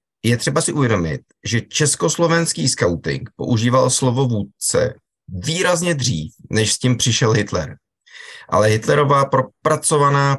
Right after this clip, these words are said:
propaganda to slovo ukradla, protože cítila, že je silné. A,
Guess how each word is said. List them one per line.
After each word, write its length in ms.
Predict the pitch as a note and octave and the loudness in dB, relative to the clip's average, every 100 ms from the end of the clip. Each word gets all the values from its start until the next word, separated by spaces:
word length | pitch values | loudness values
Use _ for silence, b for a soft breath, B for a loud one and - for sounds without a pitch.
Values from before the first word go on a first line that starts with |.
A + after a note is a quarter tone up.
| - | -2
propaganda 1040 | A#2+ - D3 C#3 C3+ C3 B2+ B2+ B2 A#2+ - | -4 -2 -2 2 2 2 2 2 2 -2 -4
to 120 | B2+ | -6
slovo 340 | A#2+ C3 A#2+ | -4 -2 -2
ukradla, 460 | - A2+ C3 C3 C3 | -4 -2 0 2 2
protože 360 | A#2+ A#2+ A#2+ A#2 | 0 -2 -2 -2
cítila, 360 | B2 G#2+ A#2 | -2 0 2
že 100 | A#2 | 2
je 140 | A#2 A2+ | 2 0
silné. 600 | - G#2+ F#2+ E2 G#2+ - _ _ _ _ _ _ _ _ B B B B B _ - | 0 0 0 -2 -6 -12 _ _ _ _ _ _ _ _ B B B B B _ -2
A, 320 | G#2 G#2 | 2 2